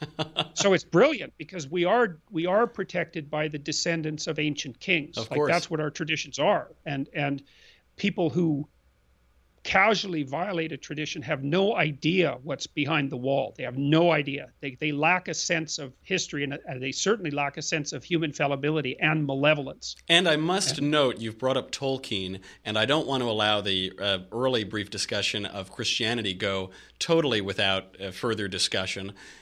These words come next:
Speaker 2: You, in, in your description of ideology and your description of traditionalism, of symbols, of the symbolized, of the logos as transcendent and divine, if I didn't know any better, I would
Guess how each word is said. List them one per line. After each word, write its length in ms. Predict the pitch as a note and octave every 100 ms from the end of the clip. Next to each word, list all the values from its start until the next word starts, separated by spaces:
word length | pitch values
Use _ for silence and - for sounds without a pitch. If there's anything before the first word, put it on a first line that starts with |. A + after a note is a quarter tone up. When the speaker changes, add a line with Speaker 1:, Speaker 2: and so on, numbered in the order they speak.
| - _ _
Speaker 2:
You, 520 | - D3+ G3+ A3+ A#3 A3+ -
in, 180 | E3 D3
in 520 | D3 C3+ C3+ C3 - G#2+ - -
your 540 | B2+ B2+ B2 A#2 A#2 - - - _ _ -
description 420 | C3 - G3 -
of 80 | D#3
ideology 600 | C#3 B2+ G#2 G#2 G#2 B2
and 80 | A2+
your 80 | G#2+
description 440 | G2 - C#3+ C3+
of 80 | A#2+
traditionalism, 840 | - A2 G2+ G#2+ G#2 F#2+ G#2 G#2 - - _
of 160 | G2+ G2
symbols, 640 | - C#3+ C3 B2 A#2+ A2
of 120 | A#2
the 60 | G#2
symbolized, 920 | - B2+ A#2+ A2+ A2 G#2+ G#2 G#2+ - - - _
of 200 | A#2+ A#2
the 80 | B2
logos 760 | G#2+ A2 A#2 A2+ A#2+ A#2 A2+ - G#2
as 240 | G2 F#2
transcendent 880 | - A#2 G#2+ G2+ - G#2+ G#2 G#2+ G#2 -
and 220 | G#2 G2
divine, 560 | G2+ G#2 G2 G#2 G#2+ G#2+ - -
if 140 | A2+
I 100 | D3+
didn't 220 | G3+ G3+ E3
know 160 | F#3
any 100 | A3+
better, 420 | C3 F#2 F2 F#2 - - - -
I 260 | B2+ D3
would 440 | D3+ B2+ B2+ B2